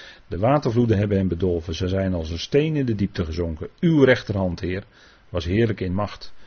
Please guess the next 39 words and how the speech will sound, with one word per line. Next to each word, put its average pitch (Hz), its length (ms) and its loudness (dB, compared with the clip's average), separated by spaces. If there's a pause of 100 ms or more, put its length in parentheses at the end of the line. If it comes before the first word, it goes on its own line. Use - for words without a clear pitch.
(280)
Uw 170 260 6
rechterhand, 113 580 2
Heer, 92 200 -2
verpletterde 101 580 -2
de 85 100 -8
vijand." 90 460 -8 (340)
Nou, 82 180 -8 (280)
moet 95 160 -4
u 98 40 0
zich 95 140 -4
voorstellen 143 400 2
dat 87 200 -2
het - 80 -16
volk 175 260 6
Israël 147 440 0
heeft 82 240 -4
dit 170 140 4
gezongen 135 440 2
voor 175 240 2
de 135 60 2
Heer. 143 300 0 (440)
En 92 180 -2
dit 123 160 4
heeft 110 200 0
natuurlijk - 280 -6
voor 85 100 -4
de 80 60 -2
Heer 101 200 0
als 82 180 -4
muziek 85 400 -2
in 101 140 0
zijn 92 160 -4
oren 82 200 -4
geklonken. 78 500 -6 (340)
En 180 160 2
dit 202 160 0
waren 185 260 0
de 185 60 -4
bruidsdagen. 180 680 -6